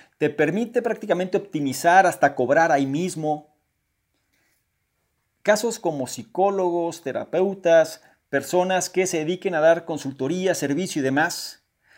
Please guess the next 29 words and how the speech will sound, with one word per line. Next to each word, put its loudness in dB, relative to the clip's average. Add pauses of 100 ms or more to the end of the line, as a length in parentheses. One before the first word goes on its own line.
(180)
no -4
necesitan -6
salir -10
de -8
casa -4
realmente 2
para -2
poder -2
generar -2
este -8
modelo -4
de -2
negocio. -6 (280)
Y -2
aquellas 2
personas -4
que -8
son -10
expertas, -2
que -6
son -4
referencia -2
en -4
algún -2
campo, 2 (560)
todavía -4
menos. -6 (640)
¿Por -8
qué? 2